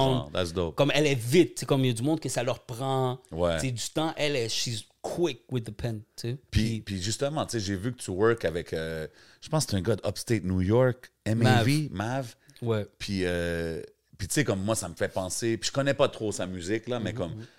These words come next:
Speaker 1: je me dis, tu sais, Upstate New York, ça me fait penser un peu au vibe Griselda and all
Speaker 2: Mais
Speaker 1: this
Speaker 2: oui, non, mais
Speaker 1: movement.
Speaker 2: lui m'a tout raconté, like, une fois, j'ai eu une bonne discussion avec lui, puis j'ai dit, « Yo, like,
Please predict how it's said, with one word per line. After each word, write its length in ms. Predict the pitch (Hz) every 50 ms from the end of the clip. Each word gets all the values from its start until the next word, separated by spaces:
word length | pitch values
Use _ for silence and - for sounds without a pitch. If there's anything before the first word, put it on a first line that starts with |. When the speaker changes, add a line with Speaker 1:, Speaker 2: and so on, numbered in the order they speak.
| _ _ _ -
Speaker 1:
je 280 | 82 85 85 90 101
me 180 | 107 104 101 95
dis, 320 | 85 82 95 110 113 107
tu 120 | - - 101
sais, 60 | 87
Upstate 320 | 90 87 - - 110 90 90
New 120 | 101 101
York, 260 | 95 95 98 95 92
ça 120 | - 90 80
me 60 | 78
fait 120 | - 101
penser 380 | 92 - 101 95 92 - - 104
un 80 | 92
peu 120 | 87 - 104
au 120 | 95 90 85
vibe 360 | 78 87 87 90 87 76 82
Griselda 720 | 78 73 87 87 78 82 85 85 87 82 92 90 87 87 85
and 60 | 85
all 120 | 85 90
Speaker 2:
Mais 60 | -
Speaker 1:
this 100 | - 120
Speaker 2:
oui, 140 | 156 180 156
non, 160 | 156 180 196
mais 140 | 170 147 139 -
Speaker 1:
movement. 120 | 143 135
Speaker 2:
lui 120 | 151 202
m'a 160 | 196 156 135 123
tout 220 | - - 196 196 165
raconté, 640 | 147 139 120 - 135 120 107 - 147 151 156 156 147 110
like, 520 | 113 113 107 107 107 104 104 104 - - _ _ _ _ _ _ _ _ _ _ _ _ _ - 107
une 80 | 107 104
fois, 180 | - - 143 135
j'ai 140 | 113 107
eu 80 | 107 107
une 100 | 107 98
bonne 540 | 98 107 117 117 120 - 135 127 120 156 107
discussion 560 | 98 104 - - - - 127 110 - - 123
avec 160 | 117 110 101 107
lui, 160 | 113 120 117
puis 140 | - 117 107
j'ai 160 | 101 104 104
dit, « 380 | 98 104 110 113 117 117 113 110
Yo, 200 | 123 135 127 110
like, 420 | 104 101 101 98 98 - - -